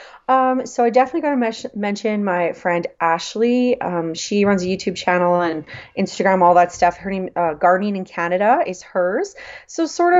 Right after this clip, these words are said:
of a similar niche to mine, except she's a soil scientist. Um, I also have a gardening friend down around Minneapolis, and she is Joanna with Gingham Gardens. Um, and then there's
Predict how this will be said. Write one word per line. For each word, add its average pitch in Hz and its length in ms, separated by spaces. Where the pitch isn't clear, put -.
of - 80
a 240 80
similar 254 400
niche 247 260
to 233 60
mine, 196 160
except 190 280
she's 165 200
a 160 60
soil 175 320
scientist. 175 800
Um, 160 300
I 226 60
also 240 300
have 214 380
a 208 60
gardening 190 400
friend 185 420
down 175 340
around 170 600
Minneapolis, 175 1120
and 165 300
she 196 320
is 170 260
Joanna 170 500
with 170 260
Gingham 151 400
Gardens. 233 720
Um, 220 640
and 233 180
then 233 320
there's 208 520